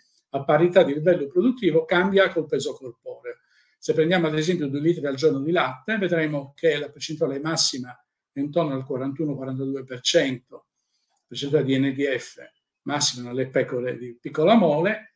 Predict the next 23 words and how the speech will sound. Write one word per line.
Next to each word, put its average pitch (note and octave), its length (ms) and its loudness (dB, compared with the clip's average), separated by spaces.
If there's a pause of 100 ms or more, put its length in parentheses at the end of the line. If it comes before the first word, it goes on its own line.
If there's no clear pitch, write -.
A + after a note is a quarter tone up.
(140)
e D#3 180 0
cresce D3+ 520 4
al C3+ 180 -2
quarantasei C#3+ 680 -2
su B2+ 180 -10
quelle C3 200 -8
di B2+ 60 -14
sessanta F3 500 -2
chili, C3+ 280 -8
sino D3 240 0
ad C#3 80 0
arrivare C#3 680 0 (380)
al C#3 80 4
cinquantadue D3 800 2
per F3+ 160 6
cento - 400 -6
su - 160 -16
quelle B2 280 -12
di A#2 140 -8
novanta. A2+ 560 -12
Questo - 340 4
è C#3+ 80 0
legato C#3 720 -2